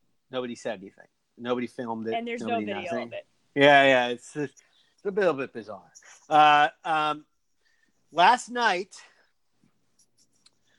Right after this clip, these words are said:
Speaker 1: well, a couple days ago, Brian Cashman, the general manager of the Yankees, um,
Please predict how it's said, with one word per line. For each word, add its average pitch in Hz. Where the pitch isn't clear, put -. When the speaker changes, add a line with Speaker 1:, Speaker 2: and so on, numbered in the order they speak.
Speaker 1:
well, 180
a 160
couple 233
days 196
ago, 117
Brian 160
Cashman, 151
the 139
general 147
manager 135
of 135
the 123
Yankees, 135
um, -